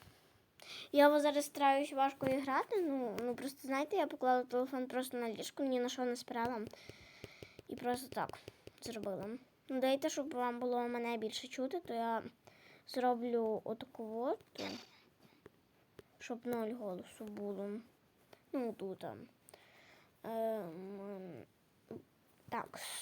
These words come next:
Ну, хоча я зроблю один, ну, бо тому що, ну, десь три, бо тому що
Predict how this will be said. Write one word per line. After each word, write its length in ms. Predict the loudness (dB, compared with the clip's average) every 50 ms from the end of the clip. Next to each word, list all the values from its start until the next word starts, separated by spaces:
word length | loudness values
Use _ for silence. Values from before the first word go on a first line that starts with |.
| -8 -10 -10 -10 -10 -12 -12 -14 -20 _ _ _ _ -6
Ну, 100 | -6 -6
хоча 280 | -6 0 2 4 4
я 60 | 4 2
зроблю 380 | 2 2 0 0 0 0 0
один, 720 | 0 0 0 -2 -2 -2 -2 -4 -6 -6 -6 -6 -6 -4 -4
ну, 140 | -4 -4
бо 120 | -4 -6 -8
тому 320 | -10 -8 -8 -6 -6 -6
що, 380 | -6 -8 -10 -6 -4 -4 -4 -4 -6 _ _ -16 -16 _ _ _ _ _ _ _ _
ну, 200 | -4 -2 -2 -2 -6 -12 -20 _ _ _
десь 260 | -2 2 2 2 2
три, 300 | -2 -6 -6 -4 -2 -2
бо 140 | -2 -4 -4
тому 240 | -4 -2 -2 -2 -2
що 220 | -2 -4 -6 -6